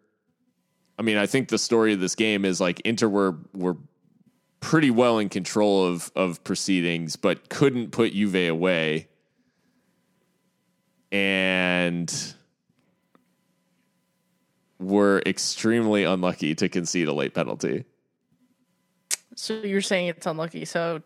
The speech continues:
Speaker 2: do you think it was not a penalty on, uh, I think it was Dumfries?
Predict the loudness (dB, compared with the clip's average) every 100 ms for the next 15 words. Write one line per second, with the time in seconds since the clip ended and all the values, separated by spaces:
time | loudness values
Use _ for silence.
0 | -10 -6 -6 -6 -4 -4 -6 -6 -4 -4
1 | -4 -4 -4 -4 -4 -2 -2 -4 -4 -2
2 | -2 -4 _ _ _ _ _ _ -4 0
3 | 0 0 -2 -4 -2 -2 0 -2 -8